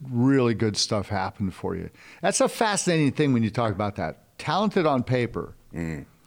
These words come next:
Speaker 1: but on the day of the game.
Speaker 2: Mm.
Speaker 1: Sounds like the, the, the, uh, those men that turned back in the day of battle. I'm not saying that's, uh, about Brady, of course. He's a,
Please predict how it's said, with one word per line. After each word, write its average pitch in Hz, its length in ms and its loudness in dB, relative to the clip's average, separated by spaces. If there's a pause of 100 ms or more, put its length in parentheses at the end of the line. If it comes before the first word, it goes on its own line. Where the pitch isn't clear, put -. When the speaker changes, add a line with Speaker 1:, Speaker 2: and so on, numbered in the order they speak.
(220)
Speaker 1:
but 123 120 2
on 123 160 4
the 117 80 4
day 120 260 0
of 104 80 0
the 104 60 0
game. 85 300 -4 (260)
Speaker 2:
Mm. 78 260 -6 (420)
Speaker 1:
Sounds 202 420 2
like 151 200 2
the, 131 180 2
the, 117 500 0
the, 113 520 0
uh, 104 400 0
those 110 340 0
men 156 200 2
that 120 120 -2
turned 135 280 0
back 117 260 -2
in 110 80 2
the 98 100 0
day 104 200 0
of 92 80 -4
battle. 90 360 -4
I'm 107 140 -2
not 165 220 0
saying 127 260 2
that's, 107 320 -2
uh, 90 140 -6
about 92 340 -8
Brady, 98 340 -4
of 90 140 -12
course. 95 400 -10
He's 98 220 -8
a, 92 100 -10